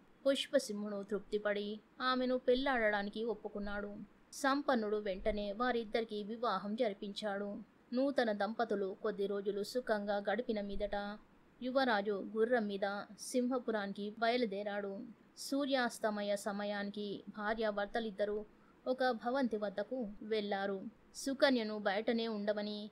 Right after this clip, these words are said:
యువరాజు తమ ఇద్దరికీ ఆహారం తేవడానికి లోపలికి వెళ్ళాడు. ఆ సమయంలో ఇంటి యజమాని భార్య అయిన పద్మావతి మేడ మీది నుంచి చూస్తున్నది. యువరాజు లోపలికి వెళ్ళగానే ఆమె ఒంటరిగా ఉన్న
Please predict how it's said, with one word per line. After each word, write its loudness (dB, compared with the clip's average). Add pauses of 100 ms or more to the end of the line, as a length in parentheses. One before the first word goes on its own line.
(220)
యువరాజు 2 (220)
తమ 0
ఇద్దరికీ -2
ఆహారం 0
తేవడానికి -2
లోపలికి -2
వెళ్ళాడు. -4 (320)
ఆ 4
సమయంలో 2
ఇంటి 0
యజమాని -2 (160)
భార్య 0
అయిన -2 (240)
పద్మావతి -2 (400)
మేడ 6
మీది 0
నుంచి -4
చూస్తున్నది. -6 (420)
యువరాజు 4
లోపలికి -2
వెళ్ళగానే -4 (320)
ఆమె 4
ఒంటరిగా 2
ఉన్న -6